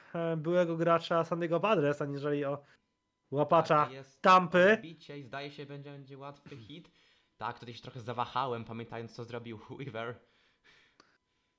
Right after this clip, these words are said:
Speaker 1: No ale to jednak to nie był Weaver, a to był Austin Shenton, który w tym meczu jest naprawdę świetnie dysponowany. I tak między Bogiem a prawdą, po tym meczu zastanowiłbym się, czy nie dawać Shentonowi trochę więcej szans na miejscu trenerów,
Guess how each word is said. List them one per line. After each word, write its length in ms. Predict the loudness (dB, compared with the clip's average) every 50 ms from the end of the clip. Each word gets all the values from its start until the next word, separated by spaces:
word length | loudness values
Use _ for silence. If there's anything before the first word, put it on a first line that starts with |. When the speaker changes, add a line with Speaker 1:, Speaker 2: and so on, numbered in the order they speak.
| _ _ _ _ -2
Speaker 1:
No 100 | 2 4
ale 200 | 6 6 6 6
to 80 | 6 6
jednak 200 | 6 6 6 4
to 60 | 0
nie 80 | 0 2
był 140 | 2 2 2
Weaver, 260 | 2 2 2 2 2
a 40 | 2
to 100 | 0 0
był 220 | 0 0 0 0
Austin 320 | 0 -2 -2 -2 -6 -8 -4
Shenton, 380 | -2 -2 -2 -2 -4 -8 -8
który 200 | -6 -6 -6 -6
w 60 | -6
tym 160 | -4 -6 -4 -4
meczu 500 | -4 -4 -4 -2 -2 -2 0 -2 -2 -4 -4
jest 300 | -4 -4 -4 -6 -6 -8
naprawdę 460 | -6 -4 -2 -2 0 2 2 2 2 0 -4 -16 -20 -20 -20 _ -12
świetnie 420 | -10 -6 2 4 6 6 6 4 -2
dysponowany. 800 | -4 -2 -2 0 0 2 4 4 6 6 6 4 4 2 0 -4 -12 -20 -20 _ _ _ _ -6
I 200 | -6 -6 -6 -6 -12 _ -6
tak 200 | -4 -4 -2 -2
między 500 | 0 0 0 0 0 2 2 4 2 2 -2 _ -6
Bogiem 400 | 0 4 4 4 4 4 2 2
a 40 | 4
prawdą, 560 | 4 4 4 6 6 6 6 6 4 2 0 -8 -20 _ _ _ _ _ _ _ _
po 120 | -2 0
tym 240 | 0 0 -2 0 0
meczu 220 | 0 0 0 -2
zastanowiłbym 560 | -4 -4 -4 -2 -2 -2 0 0 2 0 0 0
się, 140 | -2 -4
czy 160 | -4 -4 -4 -4
nie 120 | -2 0
dawać 220 | 0 0 0 0
Shentonowi 380 | -2 -4 -2 -2 -2 -2 -2 -2
trochę 200 | -2 -2 -2 -2
więcej 220 | -2 -2 -4 -4
szans 380 | -4 -4 -4 -6 -6 -10 -18 _ _ _ _ _ _ -12
na 200 | -6 -2 -2 0
miejscu 280 | 0 -2 -2 -4 -8 -6
trenerów, 600 | -4 -2 -2 0 0 0 0 -2 -4 -8 -16